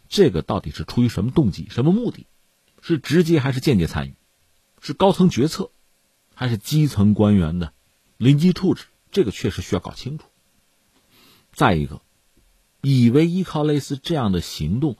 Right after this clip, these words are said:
就能够阻止一个大国的战略雄心，就可以阻止“一带一路”的倡议，阻止中巴经济走廊的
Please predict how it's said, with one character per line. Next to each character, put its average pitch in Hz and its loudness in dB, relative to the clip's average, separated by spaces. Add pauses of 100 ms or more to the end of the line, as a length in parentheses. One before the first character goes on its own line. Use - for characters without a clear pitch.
就 160 0
能 117 4
够 123 2
阻 143 2
止 76 -4
一 92 -2
个 147 0
大 165 -4
国 135 -10
的 135 -16 (480)
战 139 4
略 117 4
雄 139 0
心， 185 -2 (180)
就 151 -4
可 - -4
以 127 -4
阻 135 6
止 87 -4 (160)
“一 147 2
带 127 0
一 127 -2
路” 160 2
的 135 0
倡 156 -4
议， - -10 (320)
阻 165 8
止 117 0
中 160 2
巴 147 -4
经 151 0
济 113 0
走 69 -6
廊 73 0
的 120 0